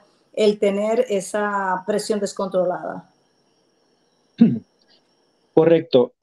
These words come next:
Speaker 2: La alta presión no solamente es un marcador de una enfermedad más severa que puede estar escondida, como por ejemplo enfermedades cardíacas o enfermedades cerebrales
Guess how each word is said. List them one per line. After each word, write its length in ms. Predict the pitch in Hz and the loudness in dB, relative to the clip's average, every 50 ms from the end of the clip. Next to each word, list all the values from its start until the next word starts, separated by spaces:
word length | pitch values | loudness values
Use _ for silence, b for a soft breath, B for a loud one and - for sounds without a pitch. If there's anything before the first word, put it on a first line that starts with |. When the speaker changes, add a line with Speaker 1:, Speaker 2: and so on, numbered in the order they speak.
| _ _ - | _ _ 2
Speaker 2:
La 220 | 156 156 156 156 | 4 6 6 6
alta 260 | 160 160 160 - - | 4 4 4 2 4
presión 640 | 185 - 233 220 - - 220 220 220 208 170 165 160 | 4 4 2 4 4 4 4 4 4 4 4 4 4
no 140 | 156 165 180 | 4 4 2
solamente 640 | 185 - 208 202 196 196 202 202 202 202 190 202 | 2 2 2 4 4 4 4 4 4 4 4 2
es 120 | 180 - - | 2 4 4
un 120 | 180 180 | 4 4
marcador 500 | 180 185 175 170 185 170 160 165 170 165 | 4 4 4 4 4 6 6 6 4 4
de 180 | 151 147 139 131 | 4 4 4 4
una 200 | 123 127 139 151 | 4 4 4 2
enfermedad 520 | 147 - - 165 165 156 147 147 147 151 | 2 2 2 4 4 4 4 6 6 4
más 220 | 147 143 143 139 | 4 4 2 2
severa 420 | - - 156 135 135 127 127 131 135 | 2 2 4 6 6 6 6 6 4
que 140 | 139 139 123 | 4 4 4
puede 220 | - 120 123 127 | 4 4 4 4
estar 200 | 123 - 135 135 | 2 2 2 2
escondida, 520 | 139 135 - - 143 131 113 110 117 127 127 | 2 2 2 2 4 4 6 6 4 4 4
como 240 | 151 139 131 120 110 | 4 4 4 4 4
por 140 | 120 113 | 4 4
ejemplo 360 | 107 107 120 120 117 127 135 135 | 4 4 2 2 4 4 4 2
enfermedades 600 | 135 131 - 123 113 110 101 104 107 120 127 - | 2 2 2 2 2 4 4 4 4 2 0 0
cardíacas 680 | - 143 131 123 113 110 110 110 117 117 - 135 139 | 0 2 2 4 4 4 4 4 4 2 2 2 2
o 40 | 135 | 2
enfermedades 640 | 120 117 - 113 104 101 101 98 101 110 110 - | 0 2 0 0 2 2 2 2 2 2 0 2
cerebrales 600 | - 131 123 123 120 117 110 107 101 101 123 180 | 2 2 4 4 4 4 4 4 4 2 2 0